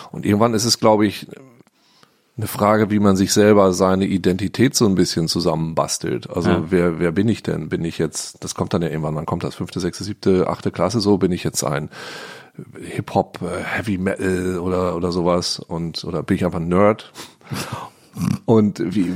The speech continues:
Speaker 1: wer, wo grenze ich mich, wodurch grenze ich mich von den anderen Leuten ab und was sind meine Vorlieben? Bin ich Sportler oder sowas? Und bei mir war das immer so dieses, diese Faszination für so ein bisschen fantastische Sachen, für Science Fiction,
Speaker 2: Ja.
Speaker 1: wie gesagt, für Comics und so weiter, ging immer schon eher in die Richtung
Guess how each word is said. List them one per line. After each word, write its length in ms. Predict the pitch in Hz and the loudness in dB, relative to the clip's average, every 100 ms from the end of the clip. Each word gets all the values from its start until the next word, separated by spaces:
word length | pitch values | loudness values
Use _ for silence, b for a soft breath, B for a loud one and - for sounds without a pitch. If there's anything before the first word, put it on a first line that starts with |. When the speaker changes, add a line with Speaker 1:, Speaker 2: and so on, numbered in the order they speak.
| 95 | 2
Speaker 1:
wer, 260 | 107 92 | 2 2
wo 160 | 101 107 | 2 2
grenze 340 | 95 101 104 | 4 4 4
ich 100 | 101 | 4
mich, 160 | 104 92 | 4 4
wodurch 280 | 98 101 - | 4 2 2
grenze 240 | 92 101 | 2 2
ich 80 | 95 | 2
mich 180 | 98 - | 0 -2
von 200 | - 95 | 0 2
den 120 | 92 | 2
anderen 240 | 87 98 | 2 4
Leuten 300 | 92 90 73 | 4 2 2
ab 240 | 82 107 110 | 0 0 0
und 100 | 87 | -2
was 160 | 87 | -4
sind 140 | - 78 | -4 -2
meine 220 | 85 82 | 0 -2
Vorlieben? 760 | - 143 147 147 135 131 78 | 0 2 4 4 2 0 -4
Bin 160 | 80 76 | -4 -6
ich 200 | 76 - | -6 -8
Sportler 580 | - - 120 120 104 107 | -10 -2 4 4 6 4
oder 160 | 95 95 | 4 2
sowas? 240 | 95 92 | 2 2
Und 60 | 98 | 0
bei 80 | |
mir 240 | 95 107 117 | 2 4 4
war 80 | 113 | 4
das 160 | 104 | 4
immer 340 | - 110 113 104 B B B | 2 4 4 2 B B B
so 160 | - 95 | -2 0
dieses, 640 | 90 92 90 - - - - | 2 2 2 2 2 0 -6
diese 160 | 101 95 | -6 -4
Faszination 880 | - 92 - 90 82 - 113 139 120 | -2 -2 0 -2 0 4 4 4 2
für 80 | |
so 100 | 101 | 0
ein 40 | 95 | 0
bisschen 200 | 90 90 | 0 0
fantastische 540 | 90 101 117 113 113 | -2 -2 -2 -2 0
Sachen, 240 | 104 95 98 | 2 0 -2
für 80 | 95 | -2
Science 240 | 87 85 | -2 0
Fiction, 560 | 113 - 113 101 95 95 | -2 -2 2 4 4 2
Speaker 2:
Ja. 80 | 101 | 2
Speaker 1:
wie 40 | |
gesagt, 220 | 98 85 | 2 -2
für 60 | 92 | -4
Comics 400 | - 90 101 90 | -2 0 0 -2
und 100 | 90 | -4
so 100 | 90 | 0
weiter, 240 | 80 92 | 0 0
ging 180 | 87 95 | -2 2
immer 160 | 95 98 | 2 2
schon 160 | 95 | 0
eher 180 | 80 92 | 0 0
in 120 | 90 | 0
die 100 | 92 | 0
Richtung 460 | 101 98 - 92 90 | 0 0 2 0 0